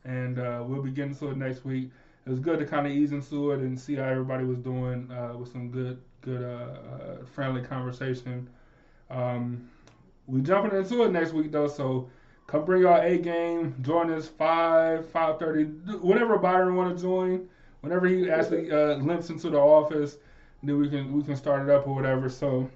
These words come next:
uh, be on the lookout for that. I'll see y'all Wednesday for politics. We got some good stuff there. And, uh, salute to the city as always.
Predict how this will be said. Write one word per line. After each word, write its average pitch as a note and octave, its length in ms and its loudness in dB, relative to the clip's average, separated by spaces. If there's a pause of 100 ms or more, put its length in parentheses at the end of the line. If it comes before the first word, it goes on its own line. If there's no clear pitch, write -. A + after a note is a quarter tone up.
(760)
uh, B2 200 -2
be D#3 140 -4
on F3+ 80 -2
the E3+ 60 0
lookout E3+ 320 2
for E3 60 -6
that. D#3+ 340 -2 (280)
I'll C#3+ 140 -6
see D#3+ 140 -12
y'all D3 220 4
Wednesday D#3 300 0
for C#3+ 180 -8
politics. D3 580 -2
We C3+ 80 -6
got C3+ 140 -4
some C3 120 -6
good C#3 140 -6
stuff C3 280 -6
there. C3 460 -4 (340)
And, B2 240 -4
uh, B2 140 -4
salute C3 320 -10
to C3+ 80 -12
the C3 80 -10
city C3 200 -6
as B2 100 -2
always. A#2 440 -4